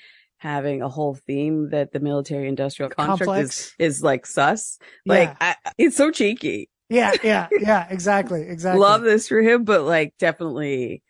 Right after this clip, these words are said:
Speaker 1: like, you're not preaching to a full choir here.
Speaker 2: Mm.
Speaker 1: Yeah. And it's not your fault. Like, literally, these books have been used to recruit
Speaker 2: Yeah, yeah, no,
Speaker 1: children
Speaker 2: totally. Yeah.
Speaker 1: into the army.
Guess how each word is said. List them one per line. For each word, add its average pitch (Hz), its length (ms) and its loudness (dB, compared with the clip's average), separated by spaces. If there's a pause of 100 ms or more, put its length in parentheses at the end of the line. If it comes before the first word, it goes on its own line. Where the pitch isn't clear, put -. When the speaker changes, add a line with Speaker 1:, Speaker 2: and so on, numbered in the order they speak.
Speaker 1:
like, 135 320 0
you're 160 100 4
not 165 240 2
preaching 151 340 -4
to 127 380 -4 (160)
a - 380 -10
full 147 240 -2
choir 92 320 -4
here. - 420 -12
Speaker 2:
Mm. 151 400 -6
Speaker 1:
Yeah. - 220 -10 (120)
And 180 140 2
it's 185 160 2
not 233 160 2
your 170 120 0
fault. 180 360 -2
Like, 147 180 -4 (120)
literally, 202 340 2
these 185 160 -2
books 170 280 -6 (240)
have 196 200 0
been 196 220 -2
used 190 460 -6
to 240 140 0
recruit 190 600 -2 (160)
Speaker 2:
Yeah, 392 160 0
yeah, 359 80 0
no, 233 60 6 (100)
Speaker 1:
children 175 260 2
Speaker 2:
totally. 147 300 0
Yeah. 226 320 -2
Speaker 1:
into 170 560 -4
the 165 160 -2
army. 151 420 -4